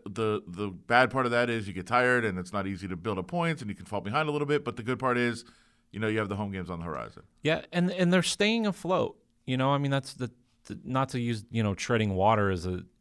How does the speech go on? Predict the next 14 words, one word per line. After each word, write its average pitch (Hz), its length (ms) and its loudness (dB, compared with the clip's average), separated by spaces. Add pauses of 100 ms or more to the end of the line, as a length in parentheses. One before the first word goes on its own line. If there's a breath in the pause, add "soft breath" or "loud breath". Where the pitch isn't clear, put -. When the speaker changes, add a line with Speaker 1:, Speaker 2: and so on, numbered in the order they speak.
Speaker 2:
you 104 120 -2
know, 92 360 -4
a - 80 -6
positive 110 640 4
thing 95 240 -2
per 92 160 -6
se, 90 320 -2 (420 soft breath)
but 113 300 0
you, 131 240 -8
they're 139 160 4
hanging 190 300 4
around 160 260 4
there. 127 140 2
They're, 117 280 0